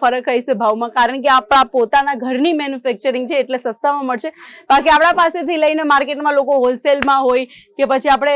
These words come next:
રિટેલર જ પોતે હોલસેલર બનીને વેચીએ છીએ, એટલું ધ્યાન રાખજો. તો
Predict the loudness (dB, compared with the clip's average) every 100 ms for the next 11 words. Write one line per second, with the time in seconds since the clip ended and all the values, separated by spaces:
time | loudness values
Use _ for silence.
0 | 0 -2 0 4 4 4 0 -2 0 2
1 | 0 0 -4 -2 -2 -4 -6 0 -2 -2
2 | -8 -6 -8 -8 -4 -4 0 -2 -2 -10
3 | -12 _ _ _ 0